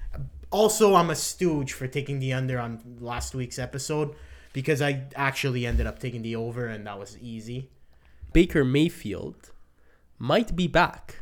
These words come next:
Speaker 1: I, I wanted to talk about Baker. Well, I know everybody's been talking about, okay, his stats with Odell, without Odell. I don't really care.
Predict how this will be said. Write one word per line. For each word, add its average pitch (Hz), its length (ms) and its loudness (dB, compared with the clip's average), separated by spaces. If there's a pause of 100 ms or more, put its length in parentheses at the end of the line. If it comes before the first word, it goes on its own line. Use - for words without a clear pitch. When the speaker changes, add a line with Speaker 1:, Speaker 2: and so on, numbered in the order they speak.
(1800)
Speaker 1:
I, 170 260 4
I 147 200 -2
wanted 190 280 0
to - 100 -10
talk 165 180 0
about 123 220 -6
Baker. 110 340 -10
Well, 185 420 -4 (440)
I 131 100 -2
know 202 140 4
everybody's 175 360 0
been 139 140 -4
talking 135 240 0
about, 131 220 -2
okay, 120 280 -6
his 117 140 -8
stats 123 360 -6
with 120 140 -6
Odell, 120 420 -6
without 117 300 -6
Odell. 120 320 -4
I 123 100 -4
don't 151 120 -2
really 160 180 -2
care. 135 480 -2